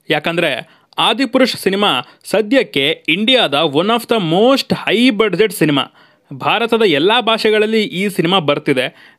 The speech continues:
And ಪ್ರಭಾಸ್ ಅವರು ರಾಮನಾಗಿ, ಕೃತಿ ಸನನ್ ಅವರು ಸೀತೆಯಾಗಿ, ಬನ್ನಿ ಅನ್ನೋರು ಲಕ್ಷ್ಮಣನಾಗಿ, ಸೈಫ್ ಅಲಿ ಖಾನ್ ಅವರು ರಾವಣನಾಗಿ ಕ್ಯಾರೆಕ್ಟರ್ ಪ್ಲೇ ಮಾಡ್ತಾ ಇರೋ ಈ ಸಿನಿಮಾದಲ್ಲಿ ನಮ್ಮ ಕೆ ಎಫ್ ಐ ಇಂದ ಒಬ್ಬ ಹೆಸರಾಂತ ಟ್ಯಾಲೆಂಟೆಡ್ ಆ್ಯಕ್ಟರ್ ಕಿಚ್ಚ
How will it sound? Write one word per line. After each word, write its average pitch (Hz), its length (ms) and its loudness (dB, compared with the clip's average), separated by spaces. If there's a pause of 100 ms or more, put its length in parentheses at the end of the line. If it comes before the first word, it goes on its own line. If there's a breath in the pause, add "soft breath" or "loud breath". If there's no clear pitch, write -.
(120)
And 160 200 -4
ಪ್ರಭಾಸ್ 185 460 0
ಅವರು 214 200 2
ರಾಮನಾಗಿ, 185 760 0 (220 loud breath)
ಕೃತಿ 180 340 0
ಸನನ್ 202 360 0 (100)
ಅವರು 170 540 2 (140)
ಸೀತೆಯಾಗಿ, 185 680 0 (140)
ಬನ್ನಿ 202 360 0
ಅನ್ನೋರು 185 520 2
ಲಕ್ಷ್ಮಣನಾಗಿ, 185 840 -2 (300 loud breath)
ಸೈಫ್ 208 320 0
ಅಲಿ 196 180 0
ಖಾನ್ 180 280 -2
ಅವರು 175 340 2 (260 soft breath)
ರಾವಣನಾಗಿ 220 680 0
ಕ್ಯಾರೆಕ್ಟರ್ 180 520 -2
ಪ್ಲೇ 170 260 0
ಮಾಡ್ತಾ 175 320 -2
ಇರೋ 170 360 0
ಈ 208 140 0
ಸಿನಿಮಾದಲ್ಲಿ 170 760 -2 (320 soft breath)
ನಮ್ಮ 214 240 0
ಕೆ 180 240 -4
ಎಫ್ 233 340 0
ಐ 226 80 2
ಇಂದ 214 160 0
ಒಬ್ಬ 180 280 2
ಹೆಸರಾಂತ 202 640 -2
ಟ್ಯಾಲೆಂಟೆಡ್ 220 800 -2
ಆ್ಯಕ್ಟರ್ 180 420 -2
ಕಿಚ್ಚ - 360 -6